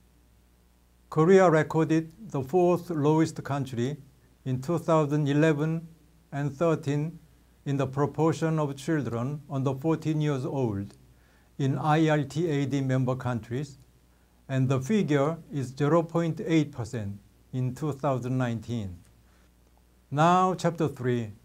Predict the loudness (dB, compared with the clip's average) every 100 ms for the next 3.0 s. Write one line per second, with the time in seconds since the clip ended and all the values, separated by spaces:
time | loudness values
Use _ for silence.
0 | _ _ _ 0 2 2 0 0 0 0
1 | 0 0 0 -2 -2 -4 -6 -8 -10 -16
2 | _ -10 -8 -8 -6 -4 -4 -6 -8